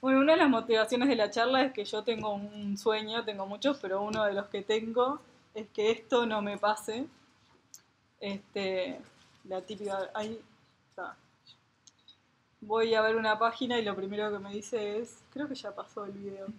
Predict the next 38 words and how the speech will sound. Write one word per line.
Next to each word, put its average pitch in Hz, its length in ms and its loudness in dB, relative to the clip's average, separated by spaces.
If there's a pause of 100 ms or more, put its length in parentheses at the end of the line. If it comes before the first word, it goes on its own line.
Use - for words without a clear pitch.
(140)
perdón. 208 400 -4 (120)
<laughs> 269 460 2
Este, 202 600 -4 (480)
el 202 120 -10
típico 240 340 -2
cartel 220 380 2
de 247 60 4
"Instalate 233 500 2
la 208 260 6
app", 214 140 -2 (640)
y 226 140 -6
tenés 220 260 -2
que 226 100 2
cerrar 226 380 4
el 208 60 0
cartel 220 340 0
para 208 240 4
poder 202 320 4
usar 214 320 2
la 214 180 4
página, 226 600 -2
y 208 80 -10
capaz 202 280 0
que 277 80 0
yo 262 120 0
no 240 80 2
me 208 120 -2
quiero 208 140 -2
instalar 208 320 -2
la 208 160 6
app 220 140 2
porque 202 240 -6
quiero 208 160 -6
usar 208 160 -2
la 196 120 0
página 202 360 -4
una 202 320 -4
vez, 208 260 -6